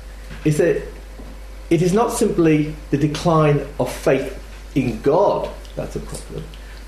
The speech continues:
but decline of faith in human beings themselves and the capacity of human beings to create and to live by a set of moral values. That's been, you know, if, if, if you look back over, over the past,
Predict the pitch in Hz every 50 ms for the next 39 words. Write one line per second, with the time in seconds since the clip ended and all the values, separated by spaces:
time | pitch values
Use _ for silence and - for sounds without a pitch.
0 | - - 139 - - 165 147 147 - - - 175 165 165 156 156 151 156 151 151
1 | - - - - 139 - - - - - 131 127 127 - - - - - - -
2 | - - - 117 113 - - 165 151 139 123 117 117 110 123 110 104 98 - -
3 | 107 - - - - 156 147 117 82 - - - - - 113 110 107 - - -
4 | - - - - 180 156 - - - - - 127 113 - - - 113 107 101 101
5 | - - 90 80 76 151 - - - - - - - - - - - - - -
6 | - - - - - - 151 - - - 160 156 147 139 117 107 - - - -
7 | - - - - - - 120 117 113 110 - 139 131 135 139 151 160 147 110 -
8 | - - - - - - - - - 117 113 113 117 117 - - - 95 - -
9 | - - - - - 107 107 110 101 90 85 85 90 - - 131 131 120 104 85
10 | - - - - - - - - - 123 147 165 160 - - - 156 139 135 -
11 | 147 127 123 123 131 - - 143 139 - - 139 - - - 139 - 139 131 147
12 | 175 202 202 202 - - 151 156 147 - - 151 139 139 139 139 135 135 127 127
13 | 139 135 131 123 127 123 - - - 135 123 - - -